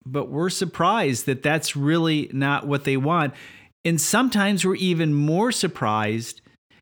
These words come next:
in the way in which we present the topic,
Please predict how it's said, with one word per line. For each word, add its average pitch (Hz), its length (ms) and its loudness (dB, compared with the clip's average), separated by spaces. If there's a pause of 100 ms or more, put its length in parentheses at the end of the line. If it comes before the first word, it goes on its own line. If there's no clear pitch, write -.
(240)
in 170 160 2
the 165 120 4
way 170 720 2
in 151 140 0
which 160 360 0
we 147 280 2
present 156 680 -2
the 135 100 -2
topic, 117 680 -2